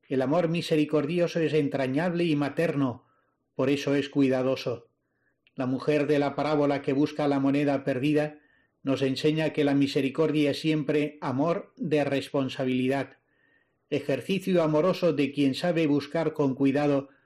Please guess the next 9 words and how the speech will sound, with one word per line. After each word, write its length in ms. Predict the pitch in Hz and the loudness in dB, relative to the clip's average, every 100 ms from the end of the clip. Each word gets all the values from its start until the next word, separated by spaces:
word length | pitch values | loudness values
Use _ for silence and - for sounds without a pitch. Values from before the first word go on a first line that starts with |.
| _ _ | _ _
para 260 | 139 135 | -4 -2
recuperar 640 | 123 131 139 139 135 143 135 | -2 -2 -2 0 0 0 0
el 140 | 127 | -2
bien 240 | 127 135 | 0 -2
confiado. 720 | 127 131 123 131 131 123 117 - _ _ _ _ _ _ _ _ _ _ - | 0 -4 -4 -4 -2 -2 -6 -10 _ _ _ _ _ _ _ _ _ _ -8
En 140 | 139 | -4
la 180 | 131 123 | -4 -2
tercera 520 | 131 120 151 147 131 | -4 -2 0 0 -2
parábola, 580 | 135 143 139 127 131 - | -4 -2 0 0 -4 -10